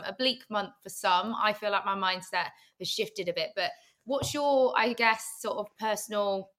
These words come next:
business goals, or what, what are you up to at the moment? What are you looking to achieve this year? You know, eh, whether it be, yeah,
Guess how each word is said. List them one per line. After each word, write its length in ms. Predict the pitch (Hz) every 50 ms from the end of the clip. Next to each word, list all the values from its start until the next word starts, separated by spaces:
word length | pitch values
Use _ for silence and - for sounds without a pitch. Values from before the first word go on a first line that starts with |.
| _ _
business 340 | - 202 190 - 196 175 180
goals, 600 | - - 208 190 190 190 185 185 190 190 185 - 185
or 260 | 175 170 170 170 170 - - - _ _
what, 180 | - 226 - 202
what 120 | 240 240
are 40 | 233
you 200 | 226 220 220 214
up 200 | 208 - - - -
to 100 | 196 180
at 60 | 165
the 60 | 185
moment? 260 | 196 190 185 175 180
What 120 | 202 214 202
are 40 |
you 80 | 208 214
looking 240 | 208 202 208 202 190
to 120 | - - 185
achieve 380 | 175 175 - 190 190 185 175 -
this 240 | 175 165 - -
year? 160 | 175 165 160 156
You 140 | 160 165
know, 140 | 165 160 160 156 - -
eh, 160 | 117 98 -
whether 220 | 185 190 180 175 175
it 140 | 175 175
be, 300 | - 180 170 170 165 165 _ -
yeah, 260 | 180 165 156 151